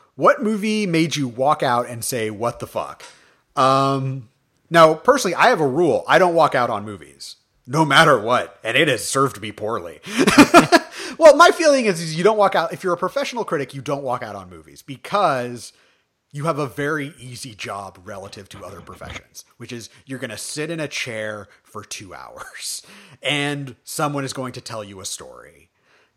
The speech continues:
And you can just, you can, like, it's not working in a coal mine. Like, you can't,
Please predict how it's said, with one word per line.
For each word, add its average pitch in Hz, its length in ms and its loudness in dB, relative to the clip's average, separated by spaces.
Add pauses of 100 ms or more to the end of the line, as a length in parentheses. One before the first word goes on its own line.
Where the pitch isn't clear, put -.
(200)
And 233 180 -8
you 269 80 -6
can 254 160 -8
just, 254 240 -12
you 269 120 -12
can, 254 220 -14
like, 240 240 -6 (560)
it's 247 200 -8
not 254 240 -2
working 202 300 -4
in 156 60 -4
a 135 80 -2
coal 117 300 -12
mine. 180 460 -6
Like, 180 260 -2
you 196 80 -12
can't, 247 320 -8